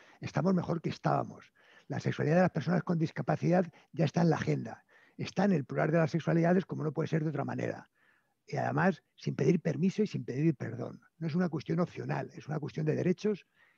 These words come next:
y de sentido común. Tenemos las razones y además ahora tenemos también una herramienta. Ninguna excusa para seguir de perfil.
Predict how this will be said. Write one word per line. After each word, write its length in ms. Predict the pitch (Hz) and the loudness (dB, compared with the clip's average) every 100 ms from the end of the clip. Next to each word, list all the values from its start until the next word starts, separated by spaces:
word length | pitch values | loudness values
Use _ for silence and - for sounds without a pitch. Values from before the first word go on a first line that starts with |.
| _ - | _ -4
y 100 | 139 | -2
de 100 | 135 | 0
sentido 380 | 127 139 160 | -2 0 0
común. 360 | 156 123 123 - _ _ _ - | 0 -4 -8 -12 _ _ _ -6
Tenemos 300 | 131 180 180 | 2 4 4
las 120 | 151 | 2
razones 680 | - - 175 202 208 - _ _ _ | -4 -4 0 4 4 0 _ _ _
y 120 | 143 | -2
además 280 | 135 143 170 | 0 0 0
ahora 200 | 139 175 | 2 0
tenemos 320 | 156 147 165 | 0 -2 -2
también 340 | 147 156 185 - | -2 0 0 -4
una 240 | 180 170 | -2 2
herramienta. 680 | 170 - 139 147 127 - - _ - _ | 2 0 -2 -2 -4 -8 -12 _ -20 _
Ninguna 540 | 143 147 147 151 202 156 | -8 -4 -2 0 2 0
excusa 440 | - - 196 208 | -4 -4 2 2
para 220 | - 127 | 2 -4
seguir 320 | - 120 135 127 | -4 -4 -4 -2
de 120 | 139 | -2
perfil. 440 | 113 - - - | -4 -10 -16 -18